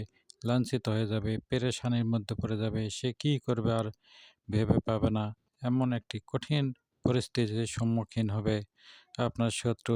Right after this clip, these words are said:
জীবনে আপনার সাথে আর শত্রুতা করতে আসবে না, সে একেবারে শত্রুতা চিরতরের জন্য ছেড়ে দিবে।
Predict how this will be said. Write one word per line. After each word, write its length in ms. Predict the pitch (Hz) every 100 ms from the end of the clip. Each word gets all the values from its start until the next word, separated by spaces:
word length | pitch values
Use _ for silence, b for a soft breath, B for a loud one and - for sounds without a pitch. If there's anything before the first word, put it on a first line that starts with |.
| 107
জীবনে 440 | 110 107 110 110 104 - _ -
আপনার 300 | 127 - 120 -
সাথে 200 | 117 117
আর 80 | 110
শত্রুতা 520 | - 120 - 113 - 107
করতে 300 | 110 - 110
আসবে 280 | 107 101 104
না, 120 | 104 101 B B B -
সে 220 | - 117 117
একেবারে 440 | 117 - 123 123 107 104
শত্রুতা 560 | - 117 - 113 113 107 -
চিরতরের 640 | - 127 117 - 117 110 101 -
জন্য 200 | 113 110 101 - B B B -
ছেড়ে 320 | - 113 107
দিবে। 280 | 107 104